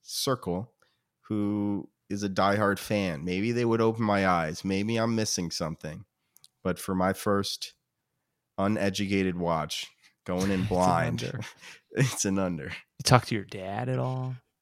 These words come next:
Speaker 2: I don't
Speaker 1: I'll,
Speaker 2: maybe.
Speaker 1: I'll ask him. Maybe he
Speaker 2: I'll ask my dad too.
Speaker 1: Yeah. You know, dads might have a connection to this movie.
Speaker 2: They could.
Speaker 1: Ask your dad about this movie.
Speaker 2: Yeah.
Speaker 1: All right.
Speaker 2: And then if he says watch it, maybe just watch it with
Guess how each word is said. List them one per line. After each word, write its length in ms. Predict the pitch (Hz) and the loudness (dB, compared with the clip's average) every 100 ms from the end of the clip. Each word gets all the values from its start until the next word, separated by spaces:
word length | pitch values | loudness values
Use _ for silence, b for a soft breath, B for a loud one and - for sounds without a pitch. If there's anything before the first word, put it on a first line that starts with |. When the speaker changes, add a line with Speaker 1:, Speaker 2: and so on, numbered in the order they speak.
| _ _ _ | _ _ _
Speaker 2:
I 40 | - | -4
don't 100 | 113 | -2
Speaker 1:
I'll, 100 | 110 | -2
Speaker 2:
maybe. 100 | 117 | -2
Speaker 1:
I'll 220 | 110 127 | -4 -2
ask 300 | 107 120 - | -2 -4 -6
him. 240 | - 120 113 | -10 -14 -12
Maybe 240 | 101 101 | -10 -8
he 220 | 113 113 98 | -8 -8 -6
Speaker 2:
I'll 140 | 117 156 | -2 -2
ask 160 | 151 - | -2 -2
my 140 | 120 | -2
dad 280 | 123 127 - | 0 -2 -4
too. 240 | - 160 - - _ _ _ _ _ _ | -8 -8 -8 -18 _ _ _ _ _ _
Speaker 1:
Yeah. 280 | 98 80 - - _ _ | -8 -8 -10 -20 _ _
You 100 | 104 | -4
know, 100 | 104 | -2
dads 640 | 95 98 101 131 123 - - | 0 2 4 4 2 -4 -2
might 160 | 104 107 | -2 0
have 160 | 107 95 | -2 -2
a 40 | |
connection 420 | 95 92 87 87 | -4 -4 -4 -8
to 60 | 76 | -10
this 180 | - - | -12 -14
movie. 360 | - - 110 - | -14 -16 -18 -2
Speaker 2:
They 120 | 127 | -2
could. 300 | - 190 220 | 4 6 8
Speaker 1:
Ask 260 | 113 120 - | 8 6 4
your 80 | 131 | 4
dad 400 | 107 101 90 87 | 6 6 6 2
about 220 | 87 80 | -2 -4
this 180 | 85 85 | -6 -8
movie. 400 | 80 62 - - - | -8 -10 -16 -18 -2
Speaker 2:
Yeah. 260 | 107 92 - - - | 2 2 0 -8 -8
Speaker 1:
All 100 | 90 | -4
right. 160 | 92 110 _ _ _ _ | -4 -6 _ _ _ _
Speaker 2:
And 220 | 107 107 113 | -4 0 4
then 240 | 113 113 | 4 4
if 160 | 113 - | 2 4
he 120 | 143 | 2
says 420 | - 131 120 107 | 6 8 8 8
watch 320 | 110 110 - | 8 8 8
it, 120 | 110 104 | 2 2
maybe 200 | 131 151 | 0 2
just 200 | 147 - | 2 8
watch 240 | 123 113 | 8 8
it 120 | 113 | 0
with 240 | - 117 | 2 -2